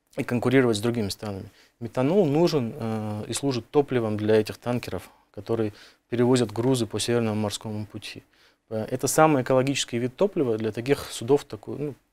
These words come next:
такого, такого формата. Э, поэтому, естественно, щас вот, э, инвесторы пытаются, э, щас определяется, или это будет просто продажа обычного газа, или же будет строительство полноценного завода газоконденсатного, который будет производить метанол.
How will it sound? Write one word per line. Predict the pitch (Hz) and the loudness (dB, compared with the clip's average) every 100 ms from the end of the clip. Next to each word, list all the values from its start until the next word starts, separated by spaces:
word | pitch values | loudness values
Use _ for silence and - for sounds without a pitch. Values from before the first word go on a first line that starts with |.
| _ | _
такого, | 117 - 127 - | -6 0 0 0
такого | 117 135 117 | -2 0 0
формата. | - 123 123 98 - - _ _ _ _ - | -2 -2 -2 -4 -8 -20 _ _ _ _ -12
Э, | 110 107 104 104 104 101 95 | -6 -4 -4 -4 -4 -6 -8
поэтому, | - 127 135 120 113 | -2 0 0 -2 -4
естественно, | - 147 147 123 117 117 117 110 107 | -2 -2 -2 -2 -2 0 0 0 -2
щас | 104 113 104 - - | -2 -2 -2 -4 -8
вот, | - | -14
э, | 107 104 | -12 -8
инвесторы | 113 113 127 127 110 104 | -2 2 2 0 -4 -4
пытаются, | - 120 101 - 101 - - - _ - | -4 -4 -4 -4 -8 -12 -20 -20 _ -16
э, | 104 | -8
щас | 104 117 | -6 -4
определяется, | 113 117 117 120 104 - 107 | -2 0 2 4 2 0 -2
или | 117 | 0
это | 120 113 | 0 0
будет | 113 110 | -2 -2
просто | - 185 - 143 123 117 _ | 2 2 2 0 0 -4 _
продажа | 127 120 120 117 113 | 0 4 4 4 2
обычного | 117 117 - 113 113 | 2 -2 -2 -4 -2
газа, | 113 110 104 104 _ _ _ | 0 0 0 -10 _ _ _
или | 127 156 | 0 2
же | 127 | 2
будет | 117 143 | 2 -2
строительство | - 117 117 110 104 | -2 -2 -2 -8 -6
полноценного | 117 117 113 123 110 107 | 0 0 2 0 0 0
завода | 104 123 208 | 2 2 2
газоконденсатного, | 143 120 120 117 110 120 - 113 104 | 4 2 2 -2 -6 -4 -4 -4 -6
который | 98 104 143 | -8 0 2
будет | 120 127 - | 2 0 -4
производить | 110 104 107 117 | -10 -4 -2 -2
метанол. | 110 104 98 90 | -6 -6 -6 -6